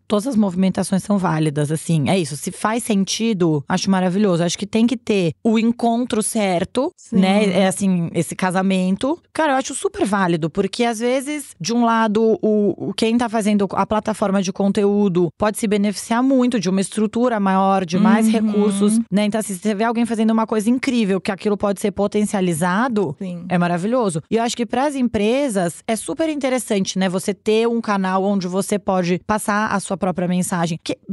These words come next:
Speaker 1: mal comparando, é um pouco a, a, o processo entre você ter uma revista e, e ser jornalista naquela revista,
Speaker 2: Uhum.
Speaker 1: repórter numa revista, e você ter seu próprio canal.
Speaker 2: Sim.
Speaker 1: A revista,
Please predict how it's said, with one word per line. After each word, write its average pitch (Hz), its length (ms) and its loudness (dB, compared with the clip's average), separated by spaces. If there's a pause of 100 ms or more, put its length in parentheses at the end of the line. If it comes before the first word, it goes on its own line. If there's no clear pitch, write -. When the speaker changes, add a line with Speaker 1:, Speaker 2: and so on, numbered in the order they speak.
(160)
Speaker 1:
mal 320 280 2
comparando, 208 800 0
é 214 100 2
um 233 120 0
pouco 269 580 -2
a, 214 180 0 (640)
a, 196 40 -2
o 196 80 0
processo 220 520 0
entre 220 220 0
você 208 280 -2 (260)
ter 214 100 0
uma 196 140 0
revista 196 480 0
e, 214 120 0
e 180 140 0
ser 190 480 0
jornalista 170 560 0
naquela 170 300 2
revista, 190 600 0
Speaker 2:
Uhum. 196 300 -4
Speaker 1:
repórter 190 500 -2
numa 180 160 0
revista, 226 480 -2
e 285 60 -6
você 269 100 -6
ter 254 140 -2
seu 254 140 -2
próprio 254 320 -4
canal. 214 420 0 (100)
Speaker 2:
Sim. - 160 -16
Speaker 1:
A 262 120 0
revista, 233 880 0